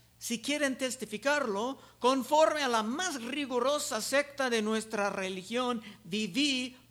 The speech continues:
fariseo. En esto Pablo no solamente estaba defendiéndose,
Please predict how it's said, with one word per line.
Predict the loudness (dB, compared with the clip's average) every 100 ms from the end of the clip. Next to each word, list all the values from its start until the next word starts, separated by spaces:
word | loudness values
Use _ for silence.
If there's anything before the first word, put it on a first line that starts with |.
| -4
fariseo. | -2 -2 -2 -4 -4 -10 -18 _ _ _ _ _ _ _ _ _ _ _ _ _ _ _ -20 -20 -20 -20 -20 -20 -20 _ -4
En | 0 0
esto | 2 0
Pablo | 4 4 4
no | 0 -2
solamente | 0 -2 -4 -6 -8
estaba | -4 -2 0
defendiéndose, | -2 -4 -4 -4 -4 -6 -8 -6 -4 -2 -2 0 -2 -2 -4 -4 -8